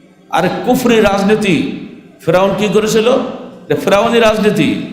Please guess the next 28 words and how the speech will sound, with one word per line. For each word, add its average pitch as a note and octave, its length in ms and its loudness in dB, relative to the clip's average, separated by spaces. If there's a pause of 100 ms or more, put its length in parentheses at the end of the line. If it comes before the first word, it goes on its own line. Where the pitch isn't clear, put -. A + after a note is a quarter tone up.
(520)
ইন্না E3 360 0 (120)
ফেরাউন C#3+ 400 0
আলা D3+ 400 0
ফিল - 160 -4
আরদে, F3 360 -2 (1120)
সূরা C#3 160 2
কাসাস D#3+ 480 -2
প্রথম E3+ 260 -2
আয়াত E3 200 0
পড়ে F3 120 0
দেখেন। F3+ 340 2 (1080)
ফেরাউনি E3 280 2
রাজনীতি E3+ 420 0
ছিল F#3 180 0
এই F#3+ 480 0
divide F3+ 260 2
and F3+ 220 2
rule। G#3+ 240 4 (800)
কিপ্তিদের F#3 560 0 (540)
সে - 120 -8
উস্কে F#3 380 -2
দিয়েছিল, E3 380 0 (380)
বনু E3 200 -2
ইসরায়েল, D#3+ 320 0 (120)
মানে C#3+ 100 -2
মুসা C#3+ 380 -4 (120)
যারা C3+ 180 -4 (220)
বংশীয়, C#3+ 340 -2